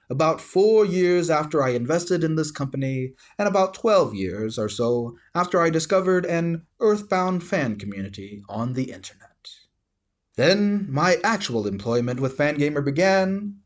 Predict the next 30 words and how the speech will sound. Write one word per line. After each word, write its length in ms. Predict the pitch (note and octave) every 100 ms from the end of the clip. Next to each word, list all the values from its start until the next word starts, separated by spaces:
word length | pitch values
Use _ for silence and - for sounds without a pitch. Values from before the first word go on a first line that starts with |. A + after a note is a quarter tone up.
| _ _ -
but 220 | C3+ A#2+
that 440 | D3 - - - _ _
is 160 | A#2+ A2+
a 120 | C3+
whole 500 | C3 A2+ C#2+ D2+ B2+ _ -
different 420 | D#3 D3+ F3+ - _
story. 640 | - - - - - - _ _ _ _ _ _ _ _ _ -
Oh 160 | C3 A#2+
boy, 180 | A#2 A#2
my 140 | A2+
interviewer 600 | A#2 C3 C3 B2 B2 A2+
qu-, 100 | -
uh, 380 | C3 A#2+ G#2+ E2 -
voice 440 | C3+ A#2+ A#2+ A#2 -
and 200 | A2+ A2
my, 360 | A2 G#2+ G#2 G#2
uh, 280 | A2 G2+ G2 A2+ B2+ _ _ _ -
answer 340 | B2 C3+ B2 A2+
voice 300 | G#2 G2+ -
kind 240 | G#2 G#2
of 220 | G2 G2 _ - _ _ _
became 380 | - A2+ A#2+ A2
the 80 | G#2
same 260 | G#2 G#2 G#2
thing 220 | A2 G#2+
for 220 | - G#2
a 40 |
second. 400 | G#2 G#2+ G#2+ G2+ A2+
Oh 80 | A#2
well. 200 | G#2